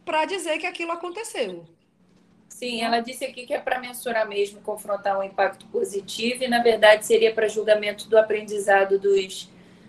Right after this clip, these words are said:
Speaker 2: dos, dos residentes.
Speaker 1: Então, aí,
Speaker 2: Tem
Speaker 1: por
Speaker 2: uma
Speaker 1: exemplo,
Speaker 2: per-
Speaker 1: você, você pode fazer uma avaliação antes e depois da, da medida que você implementou.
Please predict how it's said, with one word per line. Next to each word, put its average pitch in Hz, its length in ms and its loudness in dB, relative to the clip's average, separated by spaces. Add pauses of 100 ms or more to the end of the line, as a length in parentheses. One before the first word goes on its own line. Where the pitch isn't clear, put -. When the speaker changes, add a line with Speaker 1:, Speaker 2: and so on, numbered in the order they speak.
(460)
Speaker 2:
dos, 185 920 -6 (180)
dos 185 200 -2
residentes. 180 920 0 (280)
Speaker 1:
Então, 247 160 4
aí, 262 120 10
Speaker 2:
Tem 247 80 6
Speaker 1:
por 269 100 8
Speaker 2:
uma 277 180 4
Speaker 1:
exemplo, 285 40 -2
Speaker 2:
per- 359 340 6
Speaker 1:
você, - 320 -14
você 269 260 -4
pode 294 240 -2
fazer 302 260 0
uma 302 180 -2
avaliação 294 640 -4 (200)
antes 370 460 -4
e 427 80 -6
depois 453 800 -4 (1160)
da, 208 420 -2
da 226 800 8
medida 240 340 8
que 285 100 2
você 269 280 8
implementou. 277 800 2